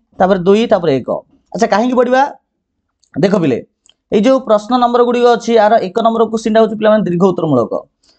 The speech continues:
ଦୁଇ ନମ୍ବର କୋଶ୍ଚିନ୍ଟା ହେଉଛି ଏକ ନମ୍ବର କୋଶ୍ଚିନ୍ରୁ ଟିକେ ଛୋଟ,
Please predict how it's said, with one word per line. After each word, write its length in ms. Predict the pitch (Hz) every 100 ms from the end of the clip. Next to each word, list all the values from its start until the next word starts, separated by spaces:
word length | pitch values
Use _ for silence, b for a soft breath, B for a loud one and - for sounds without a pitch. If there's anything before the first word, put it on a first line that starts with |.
| _ -
ଦୁଇ 160 | 139 214
ନମ୍ବର 220 | 226 226
କୋଶ୍ଚିନ୍ଟା 320 | 220 214 208
ହେଉଛି 220 | 233 220 233 226
ଏକ 120 | 175
ନମ୍ବର 220 | 208 208 208
କୋଶ୍ଚିନ୍ରୁ 340 | 214 214 208
ଟିକେ 180 | 202 185
ଛୋଟ, 220 | 180 175